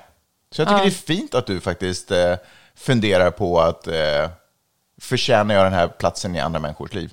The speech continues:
Speaker 1: Jag tycker det är jättefint.
Speaker 2: Tack.
Speaker 1: Så det var bra gjort. Men, och jag är otroligt imponerad. Kan inte du bara kort lite berätta om din bok? Vad handlar den om?
Speaker 2: Okej. Det handlar om en kvinna som, eh, träffar en man som har två barn från ett tidigare äktenskap.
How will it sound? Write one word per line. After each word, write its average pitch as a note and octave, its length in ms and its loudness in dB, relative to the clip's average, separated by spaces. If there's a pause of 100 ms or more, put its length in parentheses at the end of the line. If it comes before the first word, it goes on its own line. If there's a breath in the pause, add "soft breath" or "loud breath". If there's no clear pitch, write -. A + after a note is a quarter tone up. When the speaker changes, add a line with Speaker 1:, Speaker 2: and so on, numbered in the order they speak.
Speaker 1:
Jag D#3+ 100 -12
tycker D#3 120 -8
det A2+ 40 -4
är G2 60 -4
jättefint. A#2+ 320 -12 (460)
Speaker 2:
Tack. - 380 -12 (600 loud breath)
Speaker 1:
Så - 100 -12
det E3+ 60 0
var F3 80 8
bra A#2+ 140 6
gjort. G#2+ 180 0
Men, E3+ 200 2
och F#3 380 2
jag C#3+ 140 4
är C#3+ 100 6
otroligt C#3 380 0
imponerad. A2+ 540 -4
Kan G#3+ 80 0
inte A#3+ 140 -6
du A#3+ 100 -4
bara D3+ 300 4 (380)
kort - 280 -8
lite E3 200 -8
berätta E3 320 -6
om F#2 360 -6
din F2+ 140 -6
bok? D#2+ 180 -10
Vad D3+ 80 -8
handlar F#3+ 220 -6
den F3 100 -8
om? E2 100 -10 (340)
Speaker 2:
Okej. C#3+ 320 -4 (380 loud breath)
Det A3+ 80 -6
handlar B3 320 2
om G3+ 200 0
en F3+ 280 -4
kvinna G3+ 580 -2
som, D#3+ 440 -4
eh, D#3 300 -4 (220)
träffar D#3+ 320 -6
en D3 120 -4
man F3 340 -4 (300)
som D3 220 -6
har D3 60 -4
två C#3+ 200 -8
barn C#3 200 -4
från C#3 120 -12
ett C3+ 60 -14
tidigare C#3+ 320 -6
äktenskap. E3 560 -6